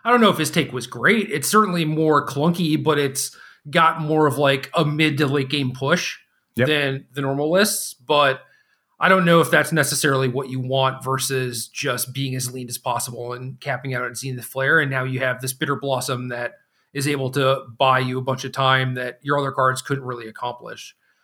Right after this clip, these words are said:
Speaker 1: But in, in the case of, like, the Temur matchup versus Cycling specifically, if Cycling is gonna get more popular, Obosh might have to go. And that's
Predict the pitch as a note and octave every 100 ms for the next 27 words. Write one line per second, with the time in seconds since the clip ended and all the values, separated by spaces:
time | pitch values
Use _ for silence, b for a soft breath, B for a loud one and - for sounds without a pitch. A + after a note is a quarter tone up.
0 | _ _ _ D#3 D3+ D3 - _ _ _
1 | _ _ _ _ _ _ _ - F#3+ F#3+
2 | G#3+ A3+ A3+ A#3+ A#3 F#3+ F#3 F3+ F3+ G#3
3 | G3 F3 E3 D#3+ D#3 C#3+ - - C#3+ D3+
4 | C#3+ D3 C#3+ C3 C3 - E3 D3 D#3 A#2+
5 | C#3+ C#3+ C3+ C3+ C#3 C3 A#3 A#3 G3+ E3
6 | E3+ D3+ D3 C#3 C3+ C3 A#2+ B2+ D#3 F3
7 | F#3+ G3 B B B B B _ F3 F3+
8 | A#3 G#3 F#3 E3+ C#3+ D#3+ C3 G#2 - C#3+
9 | C#3+ C#3+ C3+ -